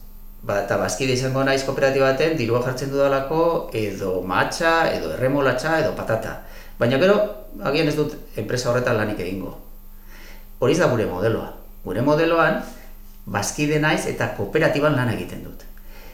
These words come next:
Eta kooperatiban gertatzen denak eragiten dit. Kooperatiban hartzen ditugun erabakiak eragiten didate.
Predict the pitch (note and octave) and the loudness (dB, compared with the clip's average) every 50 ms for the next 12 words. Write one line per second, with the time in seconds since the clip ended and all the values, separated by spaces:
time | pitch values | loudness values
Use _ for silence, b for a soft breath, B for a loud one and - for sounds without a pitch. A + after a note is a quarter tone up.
0 | B B B - G#2+ - G2 - G2 F2+ G2 B2+ E3+ F3+ F3+ F3 E3+ E3 D#3+ D#3+ | B B B -6 -4 -2 -2 -2 -2 0 2 2 4 4 4 4 4 6 6 4
1 | D#3 C#3+ A#2+ A#2 G#2+ - - D#3 D#3+ - - E3+ E3 D#3 F3+ E3 D#3 D3 D#3+ F#3 | 4 2 2 2 2 2 2 2 2 2 0 -2 -2 0 0 0 2 2 0 0
2 | G3 - - - - A2+ G2+ A2+ B2 B2+ A#2 - G#2 F#2 F#2+ A2 G#2 - - - | -2 -6 -10 -8 -4 0 2 2 2 2 0 -2 -2 -4 -2 -4 -4 -4 -8 -10
3 | - - - A#2 D3 C#3+ C#3+ - E3 D3+ D3+ D3 C#3+ C#3+ B2+ A2+ A2+ - C#3 C#3+ | -6 -2 0 2 2 2 0 0 0 2 4 4 4 4 2 0 0 0 0 0
4 | D3 C#3 C3+ C#3+ C3+ C3+ C3+ C3 C3 B B B B A2 G#2 B2+ C#3+ D#3 D3+ D3 | 0 0 0 0 0 0 0 -2 -4 B B B B 0 2 4 6 6 4 4
5 | D#3 E3+ F#3+ G3 F#3+ - - B2+ A#2+ B2 B2 A#2+ C#3 C3+ - F#2 F2+ F#2+ - - | 4 2 2 2 0 -2 0 0 2 2 2 0 0 -2 -2 -2 -4 -4 -6 -6
6 | - - | -8 -12